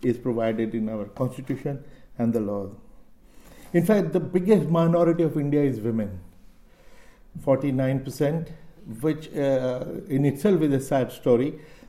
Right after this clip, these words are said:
because of neglect, uh, discrimination. The, uh, nature has designed women to be stronger sex, but they die early, uh, at least for the first ten years,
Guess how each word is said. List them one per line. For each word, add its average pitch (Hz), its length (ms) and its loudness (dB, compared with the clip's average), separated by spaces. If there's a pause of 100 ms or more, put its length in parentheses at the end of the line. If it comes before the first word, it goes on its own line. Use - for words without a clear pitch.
(120)
because 135 300 2
of 131 180 2
neglect, 123 540 2
uh, 120 400 2
discrimination. 123 1000 -2 (440)
The, 120 560 2
uh, - 20 -2 (100)
nature 127 560 2
has 123 180 2
designed 127 440 2
women 123 260 2
to 131 60 -4
be 120 120 0
stronger 131 440 0
sex, 127 240 -4
but 110 200 -6
they 117 80 2
die 123 400 0
early, 135 500 4
uh, - 300 -4
at 135 120 -6
least 131 180 -2
for 127 100 0
the 123 100 0
first 123 320 -2
ten 123 180 2
years, 135 320 0